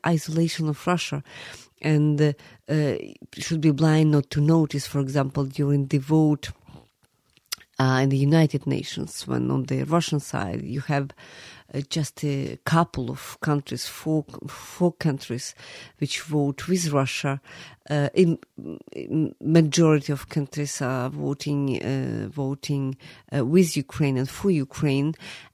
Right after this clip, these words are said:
and quite a number of countries, countries which are still neutral, neutral. Some countries in Africa, some countries in Central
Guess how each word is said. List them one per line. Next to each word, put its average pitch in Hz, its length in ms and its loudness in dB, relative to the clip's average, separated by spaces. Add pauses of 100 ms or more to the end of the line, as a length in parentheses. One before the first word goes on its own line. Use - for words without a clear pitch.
and 254 520 4 (280)
quite 226 260 2
a 214 40 4
number 165 380 4
of 214 160 0
countries, 170 520 -4 (180)
countries 180 360 0
which 185 180 -2
are 175 60 2
still 196 320 0
neutral, 170 500 0
neutral. 240 540 -2 (300)
Some 175 260 0
countries 156 720 -2
in 151 160 4
Africa, 214 760 -2
some 165 280 -4
countries 147 720 -4
in 147 300 0
Central 147 580 -2